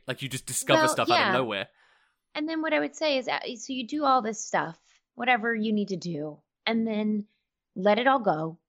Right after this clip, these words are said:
Speaker 2: sleep on it, don't come back to it for a while, and then pick it up when it, when it sends you a message.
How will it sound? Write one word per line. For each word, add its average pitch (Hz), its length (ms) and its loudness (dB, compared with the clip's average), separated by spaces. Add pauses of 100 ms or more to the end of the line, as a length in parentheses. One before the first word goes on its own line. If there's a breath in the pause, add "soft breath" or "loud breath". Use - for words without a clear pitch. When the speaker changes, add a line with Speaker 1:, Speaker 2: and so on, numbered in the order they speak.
(600)
Speaker 2:
sleep 254 400 -2
on 170 240 0
it, - 140 -8 (600)
don't 220 260 4
come 226 160 -6
back 170 240 -2
to 196 100 -6
it - 120 -6
for 185 100 -4
a 170 60 -2
while, 151 460 -6 (400)
and 214 220 4
then 240 380 0 (880)
pick 269 180 -2
it 277 80 0
up 240 200 0
when 196 200 0
it, 185 140 -4 (340)
when 220 240 0
it - 160 -6
sends 208 320 -2
you 185 80 2
a 175 40 0
message. - 600 -12